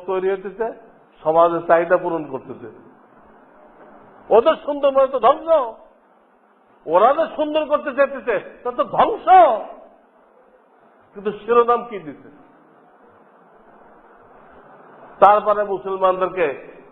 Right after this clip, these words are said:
ইমানের গণ্ডি থেকে বের করার জন্য তারা একটা দল বানাইছে। সে দলটার নাম দিতে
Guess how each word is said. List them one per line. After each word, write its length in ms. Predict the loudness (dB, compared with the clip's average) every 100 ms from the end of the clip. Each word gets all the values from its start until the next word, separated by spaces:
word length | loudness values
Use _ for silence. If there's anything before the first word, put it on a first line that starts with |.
| _
ইমানের 520 | -10 -4 0 0 0 -4
গণ্ডি 320 | -6 -6 -8
থেকে 220 | -8 -8
বের 220 | -4 -4 -2
করার 260 | -2 -2
জন্য 240 | -2 -2 0 -2 -4 -12 -20 _ _ _ _ -6
তারা 180 | -2 0
একটা 180 | 0 -2
দল 200 | 0 0 0
বানাইছে। 460 | -4 -4 -8 -10 -20 -20 _ _ _ _ _ _ _ _ _ _ _ _ _ _ -20 -20 -20 -20 -20 -20 -20 -20
সে 140 | -8 -4
দলটার 420 | 2 2 2 -4 -4
নাম 180 | -6 -6
দিতে 260 | -6 -4